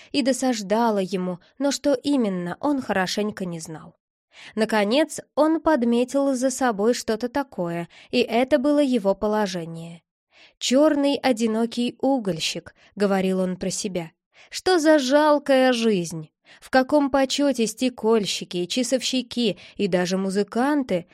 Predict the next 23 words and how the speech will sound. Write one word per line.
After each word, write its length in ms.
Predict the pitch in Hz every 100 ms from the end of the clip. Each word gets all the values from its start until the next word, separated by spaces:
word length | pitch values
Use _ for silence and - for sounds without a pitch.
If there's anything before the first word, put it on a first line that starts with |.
| -
особенно 640 | - 285 311 247 269 269 269
в 40 |
воскресный 680 | 254 277 - 269 220 247 262
вечер? 420 | 240 180 - - _ _ _ _ -
А 120 | - 269
покажется 600 | 294 294 311 262 254 262
Петер 340 | 262 247 226
Мунк, 460 | 208 196 240 285 - - _
чисто 400 | - 247 - 233
вымытый 540 | 202 226 262 262 269
и 200 | 247 247
разряженный, 800 | 220 202 190 190 196 254 269 262 -
в 80 | 240
отцовском 640 | 262 262 262 247 - 240 233
праздничном 720 | 226 208 208 202 - 202 196
кафтане 640 | 196 185 - 185 233 269 - _
с 100 | -
серебристыми 720 | 294 277 226 254 240 254 254
пуговицами, 800 | 254 254 226 233 233 - 233 233 - -
в 120 | 202
новых 360 | 262 277 240 -
красных 500 | - 220 214 214 -
чулках, 720 | - 185 180 - 185 240 -